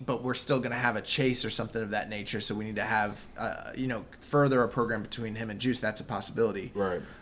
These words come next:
Speaker 1: Um, other than that, I don't have, I mean, possibly a junior tag title match with Roppongi three K is a possibility.
Speaker 2: Yeah.
Speaker 1: Um, but I can't think of any major, because all the, the, the main,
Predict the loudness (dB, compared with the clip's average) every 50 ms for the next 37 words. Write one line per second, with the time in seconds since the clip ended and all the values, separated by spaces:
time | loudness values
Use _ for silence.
0 | -4 2 4 6 6 6 4 4 4 4 4 4 4 2 0 -2 0 2 4 4
1 | 4 4 2 0 0 2 2 2 2 0 -2 -2 -4 -4 0 2 2 2 0 -2
2 | -8 -4 2 2 4 4 4 0 -2 -4 -8 -14 -18 -18 -18 -18 -18 -16 -18 -18
3 | -16 -12 -8 2 4 6 6 8 6 4 4 4 6 6 6 6 4 2 2 2
4 | 2 2 0 2 4 6 6 6 4 4 0 0 2 2 2 2 2 2 2 2
5 | 2 2 0 -2 -2 -4 -2 2 2 2 2 2 -2 -2 0 0 2 2 2 2
6 | 2 2 0 2 0 0 0 0 0 0 2 0 0 -2 0 0 0 2 2 0
7 | 0 0 0 0 0 0 -2 -2 -4 -8 -14 -20 -20 -20 -20 -20 -20 -20 -20 -20
8 | -8 -2 4 4 6 4 4 0 -4 -10 -20 -8 -6 -6 -6 -4 0 2 4 6
9 | 6 6 4 4 2 0 -2 2 2 2 2 2 0 -4 -4 -4 -4 -4 -4 -4
10 | -2 -4 -6 -4 -4 -2 -2 0 0 -2 -2 -2 -2 0 0 2 4 4 4 4
11 | 2 -2 -8 -14 -10 -6 -2 2 2 2 2 4 6 6 6 6 6 4 0 0
12 | 2 4 4 4 4 2 2 2 2 2 2 2 4 2 2 0 -2